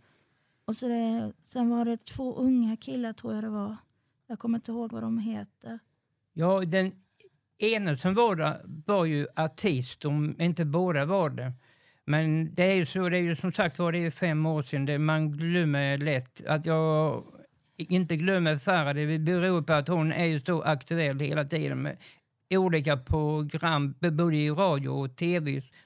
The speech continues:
Speaker 2: så hennes röst hör man. Skulle vi spekulera, vi-, vilka tror ni? Jag tror att en av dem kan bli Farah, men vilka de andra två, det vet jag inte riktigt. Vad tror du, Veronica?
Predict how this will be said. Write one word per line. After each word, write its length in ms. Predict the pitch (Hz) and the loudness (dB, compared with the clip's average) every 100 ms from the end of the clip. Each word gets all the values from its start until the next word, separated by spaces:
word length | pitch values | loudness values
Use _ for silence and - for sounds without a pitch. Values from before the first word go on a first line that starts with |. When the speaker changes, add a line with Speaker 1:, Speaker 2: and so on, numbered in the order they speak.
| _ | _
Speaker 2:
så 140 | 143 139 | -2 -2
hennes 520 | 147 165 160 151 147 | 0 0 2 0 -2
röst 300 | 185 156 - | -2 -2 -4
hör 200 | 160 131 | -6 -4
man. 260 | 127 120 123 - _ _ _ _ _ _ - | -4 -6 -8 -14 _ _ _ _ _ _ -2
Skulle 220 | 196 196 | 0 2
vi 160 | 196 | 0
spekulera, 960 | - 208 196 208 202 202 202 214 170 165 | -2 -2 -2 -2 -4 -4 -2 -2 -2 -4
vi-, 140 | 170 | -2
vilka 340 | 170 185 196 185 - _ _ _ _ _ _ - | -2 -2 -2 -4 -10 _ _ _ _ _ _ -4
tror 540 | 208 202 202 196 196 - - - _ _ 175 | 0 2 2 0 -2 -4 -10 -18 _ _ -6
ni? 460 | 196 185 127 135 151 | 0 0 0 -2 0
Jag 280 | 196 196 | 0 0
tror 340 | - 214 190 170 | -2 0 2 0
att 280 | 156 - - | -2 -8 -8
en 200 | 196 180 | -2 0
av 140 | 185 | 0
dem 180 | 180 175 | 0 -2
kan 420 | - - 185 202 | -4 -2 0 0
bli 260 | 180 180 143 | -2 -2 -4
Farah, 560 | - 170 131 120 117 - | -2 0 0 -2 -8 -8
men 380 | 131 139 147 147 | -4 -2 0 0
vilka 380 | 147 160 160 151 | -2 -2 -2 -2
de 180 | 160 | 0
andra 220 | 175 190 175 | 0 0 -2
två, 420 | - 170 139 - _ _ _ - | -2 -2 -2 -6 _ _ _ -8
det 160 | 156 | -4
vet 400 | 156 175 127 - | -2 -2 -2 -4
jag 160 | 165 175 | -2 -2
inte 160 | 160 | -2
riktigt. 440 | 151 151 - 123 - - _ _ _ - 139 160 | -4 -4 -8 -12 -12 -20 _ _ _ -14 -14 -14
Vad 560 | - 143 170 165 156 - | -8 0 2 2 0 -4
tror 300 | - 175 165 | -2 0 0
du, 180 | 160 143 | -2 -2
Veronica? 640 | 135 127 127 127 139 | -4 -2 -2 -2 -2